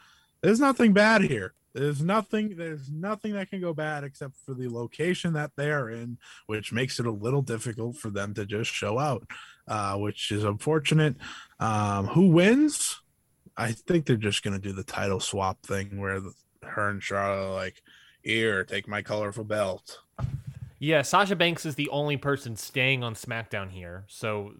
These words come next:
Speaker 2: the idea of Sasha winning is viable.
Speaker 1: Yeah.
Speaker 2: Um,
Speaker 1: I think Becky wins.
Speaker 2: uh, yeah,
Speaker 1: But
Speaker 2: that's also a great point because Charlotte Flair would still have the Raw Women's Championship. Um, and
Speaker 1: even though
Speaker 2: she
Speaker 1: they're doing Bianca versus Charlotte for the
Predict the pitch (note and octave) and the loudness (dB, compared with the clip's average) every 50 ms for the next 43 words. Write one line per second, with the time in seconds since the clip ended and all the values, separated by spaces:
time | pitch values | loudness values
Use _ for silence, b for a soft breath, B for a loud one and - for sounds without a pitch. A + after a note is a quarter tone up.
0 | A2 G2 G2+ A#2 A#2 A#2 A2 A2+ A2 A#2+ B2+ B2+ A#2 G#2+ - - B2+ G#2+ A2 - | -16 -10 -4 -2 0 0 0 0 0 0 0 0 0 -2 -4 -4 -4 -2 -2 -2
1 | - A#2+ G#2+ G#2+ A2 G#2+ G#2+ G#2 G2+ G2+ G#2 G#2+ - _ - G#2+ G#2 G#2 G2+ G2 | -4 -4 -4 -4 -4 -2 -2 -4 -4 -6 -10 -12 -16 _ -8 -4 -4 -2 -2 -4
2 | G2 F#2+ - - - - - _ _ _ _ - G#2 G#2 G#2+ A2 A#2+ B2 A2+ G2+ | -6 -8 -10 -12 -14 -16 -18 _ _ _ _ -12 -6 -2 0 2 2 2 2 0
3 | F#2 F2+ E2+ F#2+ G2 _ _ _ b b b b b b b b b b b b | -4 -8 -14 -14 -16 _ _ _ b b b b b b b b b b b b
4 | b b b b F2+ F2 E2+ - - _ _ _ _ _ _ - A2 A2 A2 A2 | b b b b -14 -14 -14 -14 -16 _ _ _ _ _ _ -4 -2 0 2 2
5 | A2 G#2+ G#2+ G#2+ G#2+ B2+ C3+ C#3 B2 - - A#2 G#2 - - G2+ F#2+ F#2+ F#2 F#2+ | 2 2 0 2 2 4 4 2 2 0 -2 -2 -2 -2 -4 -8 -10 -8 -10 -10
6 | F#2 - _ - - - - _ _ - C#3 - - F3+ D#3 D#3+ D#3 C#3 D#3+ D3 | -12 -14 _ -16 -18 -18 -18 _ _ -8 -8 -8 -6 0 4 6 8 8 6 4
7 | A2+ - - - - E3+ D3+ D#3 - F#3 F3 - E3 D3+ D#3+ D3 - - D3+ D3 | 2 0 -2 0 2 2 4 4 6 4 4 4 4 2 2 2 2 2 0 0
8 | C3+ A#2 A2 - C3 B2 - - D3 C#3 C#3 C3+ - - C3+ C3 C3 B2 A#2+ A#2+ | 0 -2 -2 -4 -4 -2 0 2 2 2 2 2 -2 0 2 2 2 2 0 -4
9 | - - - C#3+ C#3 C3 A#2 B2 A#2+ A2 B2 A#2+ A2 A#2+ A#2 A#2 A2+ A2+ A2+ G#2+ | -6 -4 0 0 2 2 2 0 -2 0 0 0 2 2 2 2 0 -2 -4 -8
10 | G#2 - - C#3 C3+ B2+ A#2 A2 G2 - - F#2+ F2+ - - - _ _ _ - | -6 -4 -4 -4 -2 -2 -4 -6 -6 -8 -8 -10 -10 -12 -14 -20 _ _ _ -6
11 | G2+ F#2+ F#2+ F#2 F#2 F#2 F#2 G2 G2+ F#2 C3+ C#3+ D3+ D3+ D3 C#3 C#3 C#3 C3+ A2 | -4 -4 -4 -4 -6 -6 -6 -6 -4 0 4 4 6 6 6 6 4 4 4 4
12 | C#3+ D3+ D#3 D#3+ D3+ C3 A2+ - - A#2+ B2 B2 B2 B2 B2+ C3+ - C3+ A2+ A#2 | 4 4 6 6 6 4 4 2 2 2 2 2 2 0 0 -2 -2 -4 -4 -4
13 | A2+ - - - A2+ - - - A2 G#2 A2+ A2 G2 - - - G2 F#2+ | -4 -6 -8 -10 -10 -8 -6 -4 -2 -2 -2 -4 -6 -8 -10 -14 -14 -14